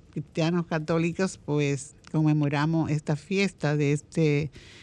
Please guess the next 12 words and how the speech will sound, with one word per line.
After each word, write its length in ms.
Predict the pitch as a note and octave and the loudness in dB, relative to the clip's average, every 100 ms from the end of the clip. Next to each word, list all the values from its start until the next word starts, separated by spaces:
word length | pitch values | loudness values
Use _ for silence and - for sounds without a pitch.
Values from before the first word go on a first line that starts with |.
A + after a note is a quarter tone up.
| - - | -20 -10
gran 400 | D3 D3+ D3+ D3+ | -4 -2 -2 -4
santo, 760 | - - D3 D3 D3 - C#3+ D3+ | -6 -4 -2 -2 -4 -4 -6 -6
San 380 | - - D3+ D3+ | -10 -2 2 2
José, 440 | D3+ C#3+ C#3 C#3+ | 0 -2 -2 0
esposo 760 | C#3 - D#3 D3+ - D#3+ C#3 B2+ C3 | -2 -4 -4 -4 0 0 0 -4 -6
de 240 | C#3 D#3 | -4 0
María 560 | F3 F3+ A3 F#3+ E3 E3 - - - - - | 0 0 -2 -2 -2 -4 -10 -20 -20 -20 -4
y 80 | G#3 | -4
el 120 | G#3 | -2
padre 520 | - D3+ D3+ D3+ A#2+ - | -2 0 0 -2 -6 -6
de 100 | C3+ | -6
Jesús. 640 | - - - - - | -6 -10 -12 -10 -10